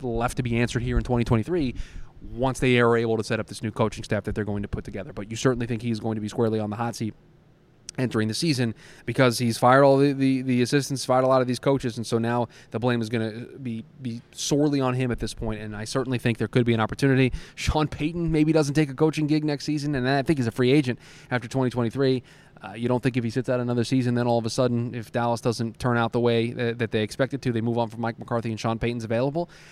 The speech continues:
That certainly appears to be a realistic possibility, certainly, uh, even more so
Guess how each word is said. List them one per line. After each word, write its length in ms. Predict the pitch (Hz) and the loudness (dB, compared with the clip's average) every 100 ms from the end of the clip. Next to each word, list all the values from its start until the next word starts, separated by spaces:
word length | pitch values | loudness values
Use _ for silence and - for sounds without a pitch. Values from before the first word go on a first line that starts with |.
| - | -4
That 140 | 113 | -2
certainly 280 | - 135 135 | 2 4 4
appears 260 | 123 131 123 | 2 2 2
to 80 | 127 | 4
be 100 | 123 | 4
a 80 | |
realistic 460 | 113 127 123 120 120 | 6 4 4 0 -2
possibility, 500 | 123 123 135 131 120 | -2 -2 -2 0 0
certainly, 500 | - 120 123 117 117 | 0 -2 -2 -4 -4
uh, 120 | 120 - - | -10 -12 -10
even 220 | 156 127 123 | -2 0 4
more 200 | 127 160 | 6 4
so 320 | - 110 | 4 2